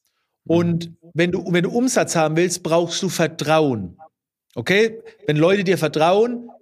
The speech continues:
investieren sie in dich. Vertrauen erreichst du durch Gemeinsamkeiten. Also wenn Leute sehen, ähnliche Werte, Gemeinsamkeiten, vertrauen sie dir.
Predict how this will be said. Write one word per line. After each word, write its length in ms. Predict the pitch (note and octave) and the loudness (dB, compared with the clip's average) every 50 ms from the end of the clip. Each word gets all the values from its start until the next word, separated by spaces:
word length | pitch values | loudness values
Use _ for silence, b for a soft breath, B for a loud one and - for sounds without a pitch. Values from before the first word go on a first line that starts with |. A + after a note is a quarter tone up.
| - - | -4 -2
investieren 560 | E3+ E3+ E3+ E3 E3+ - - F#3 E3 C#3+ A#2 | 0 2 2 0 0 0 0 0 0 0 0
sie 120 | A2+ C3+ | -2 -4
in 120 | A#2+ A2+ G#2+ | -4 -4 -4
dich. 320 | A2+ G2+ - - - - _ _ _ _ _ _ | -4 -4 -6 -8 -10 -14 _ _ _ _ _ _
Vertrauen 800 | - - F#3+ E3+ F#3 F#3 G3 A3+ B3+ B3+ B3 A#3+ A#3+ B3 B3 A#3+ - - - - | -4 -2 -2 -2 0 0 2 4 4 4 4 2 0 -2 -4 -6 -10 -6 -2 -2
erreichst 500 | E3+ D#3 F3+ F#3+ G#3 A3 - - - G#3+ | 0 2 2 2 2 2 0 -2 -2 -4
du 60 | F#3 | -2
durch 500 | D3 F#3 F#3+ F3+ G3+ F#3 - - - _ _ _ _ _ C#3 | 0 2 2 2 2 0 -2 -4 -6 _ _ _ _ _ -10
Gemeinsamkeiten. 1200 | B2 A2+ F#3 E3+ F3+ F#3+ G3 G#3 G3+ - - E3 C#3 B2 A#2+ - B2 A2+ G#2 - - - - _ B B B B B B | -2 0 0 2 2 2 0 0 0 -2 -2 -2 -4 -4 -6 -4 -4 -4 -4 -6 -10 -18 -20 _ B B B B B B
Also 220 | B D#3 D#3+ D3+ | B -2 0 0
wenn 120 | F3 F3+ E3 | 0 2 2
Leute 360 | E3+ F#3+ G#3 G#3+ A#3 G#3+ G3+ | 2 4 2 2 2 0 -2
sehen, 760 | - - A3 A3 G#3+ F#3+ F3 E3+ F#3 F#3+ F#3+ - - - _ _ _ _ | 0 0 0 0 2 2 2 2 0 -2 -6 -8 -14 -20 _ _ _ _
ähnliche 540 | G3 F#3+ A3 G#3+ G#3 G#3 G3 - G3+ F#3 E3 | 0 2 2 2 0 0 0 0 0 0 0
Werte, 440 | G3 F#3+ F#3+ F#3+ F#3 F#3+ E3+ E3+ E3+ | 2 2 2 2 2 0 -2 -2 0
Gemeinsamkeiten, 1120 | E3+ F3+ E3+ F3 F3 F#3+ G3+ G3+ - - F3+ E3 C#3+ - C#3+ C#3 C#3 C#3+ - - D#3 D3 | 0 0 2 2 2 2 0 -2 -2 -2 -2 -2 -2 -2 0 0 0 0 -2 -4 -8 -4
vertrauen 460 | - E3+ E3 E3 D#3+ E3 F3 F3 E3 | -2 -2 -2 0 2 2 2 0 -2
sie 120 | E3+ E3 B2+ | -4 -4 -4
dir. 260 | B2+ A#2 G2 - | -4 -4 -4 -6